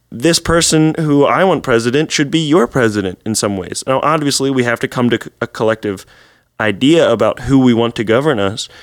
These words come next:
But about the things that don't deal with the nation as a whole, about the issues that can be localized, why not localize them? Why not make them the decision of as local of a body as you can possibly make it?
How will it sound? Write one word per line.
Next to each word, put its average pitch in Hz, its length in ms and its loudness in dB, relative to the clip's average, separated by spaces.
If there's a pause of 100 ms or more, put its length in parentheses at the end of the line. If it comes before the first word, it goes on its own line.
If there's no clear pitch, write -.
(420)
But 151 140 0
about 170 280 0
the 165 100 -4
things 160 420 0
that - 340 -4
don't 135 360 -2
deal 131 280 2
with 165 160 -4
the 120 80 -6
nation 117 400 -2
as 123 180 0
a 107 60 0
whole, 127 400 0
about 127 240 -2
the - 120 -8
issues 160 480 -2 (200)
that - 240 -2
can 123 480 -2
be 139 120 4
localized, 131 760 0 (300)
why 117 260 0
not 135 180 0
localize 104 640 -2
them? 90 220 -10
Why 107 160 -2
not 135 180 -2
make 127 220 0
them 165 180 0
the 127 100 0
decision 107 600 -4 (960)
of 107 240 2
as 110 240 0
local 127 400 2
of 113 80 0
a 113 60 -2
body 107 340 0
as 117 140 -2
you 117 80 -2
can 120 160 -6
possibly 120 400 -4
make 127 260 -2
it? - 220 -6